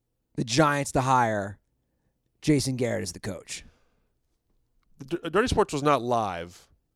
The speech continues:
Speaker 2: when the Giants won their second Super Bowl with Eli, right?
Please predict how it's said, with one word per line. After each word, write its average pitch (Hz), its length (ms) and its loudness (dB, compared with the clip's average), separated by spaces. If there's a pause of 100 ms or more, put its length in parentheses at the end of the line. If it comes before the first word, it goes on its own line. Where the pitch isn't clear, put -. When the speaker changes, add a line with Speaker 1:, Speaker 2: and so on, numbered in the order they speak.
(300)
Speaker 2:
when 123 360 -2
the 113 120 -4
Giants 110 640 -4 (640)
won 110 280 -2
their 104 120 -6
second 101 340 -6
Super 90 220 -8
Bowl 82 220 -8
with 76 100 -12
Eli, 71 240 -12
right? 76 260 -12